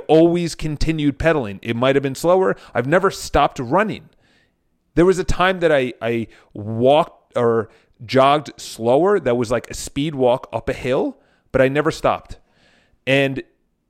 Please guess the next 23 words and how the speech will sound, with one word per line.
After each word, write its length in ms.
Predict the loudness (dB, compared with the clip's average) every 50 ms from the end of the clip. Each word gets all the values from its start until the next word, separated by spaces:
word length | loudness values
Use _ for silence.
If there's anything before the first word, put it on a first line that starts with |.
| _ _ _ -4
after 300 | -2 -2 0 2 0 0
a 40 | 0
year, 560 | 0 -2 0 2 2 2 2 2 -2 -4 -10 _ _ _ _ _ -12
you 180 | -6 -2 -2
should 280 | -2 0 2 0 0 0
be 260 | -2 -8 -6 -6 -6
doing 460 | -2 0 0 0 0 0 -4 -6 -8 -12 _
much 380 | -8 -4 0 0 0 0 -2 0
better. 420 | 0 0 0 0 -2 -6 -8 _ _ _ _ _ _ _ _ _ _ _ _ -4
And 200 | -2 0 0 -2 -2
on 180 | -2 -4 -4 -2
Sunday, 360 | 0 0 0 2 2 0 0
I, 200 | 0 0 -2 -2 -4
I 120 | -4 -6 -6
journaled 560 | -4 -2 0 0 0 0 0 -2 -4 -4 -8 -14 _ _ _
why 680 | -18 -12 -6 -2 0 2 2 2 2 2 2 2 0 0 0
I 140 | -2 -2 -2
was 560 | 0 0 2 4 4 4 4 2 -2 -4 -6
the 100 | -6 -4
way 320 | -4 -2 -2 0 0 0
I 140 | -2 -2 -2
was. 340 | -4 -4 -4 -4 -6 -8 -16
What 580 | -20 -16 -10 -4 0 0 0 0 0 -4 -10